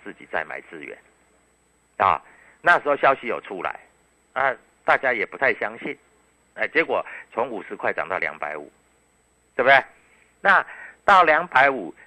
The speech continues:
到今天呢，它公布营收创下历史新高，今天开盘价两百二十块，收盘价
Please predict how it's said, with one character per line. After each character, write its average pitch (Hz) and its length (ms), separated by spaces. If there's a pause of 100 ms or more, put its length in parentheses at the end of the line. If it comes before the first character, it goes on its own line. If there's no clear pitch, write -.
到 165 180
今 170 320
天 156 240
呢， 117 220
它 147 160
公 156 260
布 139 280 (100)
营 120 240
收 135 200
创 127 200
下 123 140
历 120 240
史 80 160
新 95 160
高， 92 180
今 120 100
天 110 120
开 120 200
盘 90 220
价 95 200 (100)
两 87 420
百 69 220 (120)
二 131 200
十 - 320 (120)
块， - 180 (760)
收 135 160
盘 95 240
价 104 260